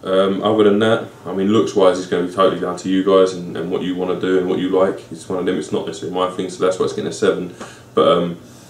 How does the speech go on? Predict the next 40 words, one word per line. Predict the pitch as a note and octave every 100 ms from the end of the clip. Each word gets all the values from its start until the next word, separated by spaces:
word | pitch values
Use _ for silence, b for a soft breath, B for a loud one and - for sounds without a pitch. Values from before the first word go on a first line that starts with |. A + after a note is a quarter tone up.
| B B B B -
yeah, | G2
I'll | F2
definitely | G#2 G2+ F#2
use | F2+ F2 E2
it | E2
to, | F2 F2 E2
to | - -
cloud | - F2+ -
chase | E2+ F2
because | - - E2+
of | E2+
how | E2+ E2
hard | E2 F2+
it | -
hits. | D#2+ -
That's, | F2+ -
that's | - F#2 -
gonna | F#2 E2+
be | E2
the | -
sole | - F2+ F2+
purpose | F2 - -
of | E2+
this | -
one. | F2+ E2+
I |
think | - F2+
it's | -
gonna | E2+ -
be | F2+
a |
<laughs> |
cloud | - A2 A2+
chasing, | - A#2 G#2 - G2+ G#2+ C#3 B2+
cloud | - G#2 F#2+
chasing | G2+ F#2 F2+ F#2+
mod | F2+ E2+
because | E2 F#2 F2+
there | F#2+
aren't, | F#2+ F2+